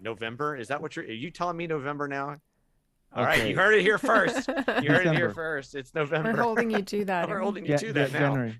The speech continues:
Speaker 1: <laughs>
Speaker 2: February
Speaker 1: Nope,
Speaker 2: of
Speaker 1: nope,
Speaker 2: next
Speaker 1: it's
Speaker 2: year?
Speaker 1: November now. You, you, uh,
Speaker 3: <laughs>
Speaker 1: you're, you're there. Well, we have a, a bunch of fun stuff to talk about tonight. Uh, we wanna, we wanna really have kind of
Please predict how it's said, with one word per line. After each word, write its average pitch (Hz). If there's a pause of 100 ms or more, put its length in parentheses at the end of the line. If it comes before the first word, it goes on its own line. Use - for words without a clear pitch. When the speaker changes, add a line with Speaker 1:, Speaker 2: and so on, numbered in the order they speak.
(120)
Speaker 1:
<laughs> 320
Speaker 2:
February 139
Speaker 1:
Nope, 175
Speaker 2:
of 135
Speaker 1:
nope, 147
Speaker 2:
next 165
Speaker 1:
it's 175
Speaker 2:
year? 196
Speaker 1:
November 170
now. 151
You, 127
you, 151
uh, 156
Speaker 3:
<laughs> -
Speaker 1:
you're, 262
you're 180
there. 143 (520)
Well, 156
we 175
have 170
a, 165
a 156
bunch 190
of 240
fun 156
stuff 139
to 120
talk 117
about 110
tonight. 98 (360)
Uh, 104
we 120
wanna, 123
we 120
wanna 117
really 170
have 135
kind 131
of 107